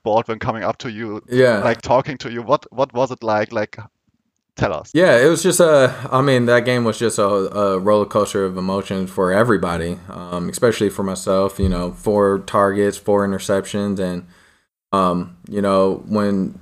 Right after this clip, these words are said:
Speaker 2: there was every opportunity to kind of just hang 'em up and, and kind of give in, you know, you kind of just dig deep and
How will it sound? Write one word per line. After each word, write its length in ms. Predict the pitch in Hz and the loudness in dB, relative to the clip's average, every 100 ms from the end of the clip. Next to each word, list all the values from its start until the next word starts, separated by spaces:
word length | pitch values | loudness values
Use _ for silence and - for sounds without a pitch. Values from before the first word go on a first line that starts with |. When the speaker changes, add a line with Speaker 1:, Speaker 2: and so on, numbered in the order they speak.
| - - | -20 -2
Speaker 2:
there 220 | 110 107 | 2 2
was 180 | 104 117 | 4 4
every 240 | 120 113 | 4 6
opportunity 880 | 110 110 101 123 113 110 110 110 110 | 4 2 0 2 2 4 4 2 2
to 160 | 107 | -2
kind 240 | 98 110 107 | 0 0 0
of 80 | |
just 240 | 101 104 101 | 0 0 0
hang 240 | 110 107 | 0 0
'em 100 | 104 | 2
up 280 | 107 107 107 | 2 2 0
and, 360 | 98 95 95 110 | 0 0 -2 -4
and 200 | 101 95 | -8 -6
kind 180 | 107 101 | -4 -2
of 80 | |
give 220 | 98 107 101 | 2 2 2
in, 260 | 104 107 | 0 0
you 160 | 98 98 | -2 -2
know, 140 | 95 | -2
you 100 | 98 | -2
kind 240 | 95 104 98 | -4 -6 -6
of 60 | |
just 240 | 95 98 98 | -4 -4 2
dig 240 | 101 101 | 0 2
deep 240 | 98 110 | -2 0
and 320 | 101 92 92 | -2 -2 -4